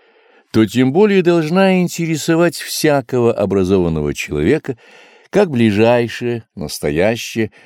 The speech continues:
так и прошедшая судьба его собратьев. Близких ли, отдалённых ли, всё равно. Ещё более он не может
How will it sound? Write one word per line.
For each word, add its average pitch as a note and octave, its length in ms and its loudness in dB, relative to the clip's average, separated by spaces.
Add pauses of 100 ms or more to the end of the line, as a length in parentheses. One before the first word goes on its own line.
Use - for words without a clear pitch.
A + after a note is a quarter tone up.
(140)
так D#3+ 180 0
и F3+ 60 0
прошедшая D#3+ 720 0
судьба F2 400 -2
его F2 180 0
собратьев. E2 600 -4 (800)
Близких D3 680 -2
ли, C3+ 240 -2 (220)
отдалённых F2+ 760 -2
ли, G2+ 200 -8 (180)
всё - 160 -4
равно. E2+ 320 -2 (1300)
Ещё C3+ 640 4
более F3+ 460 2
он D#3+ 140 -4
не D#3 100 -4
может D#3+ 320 -2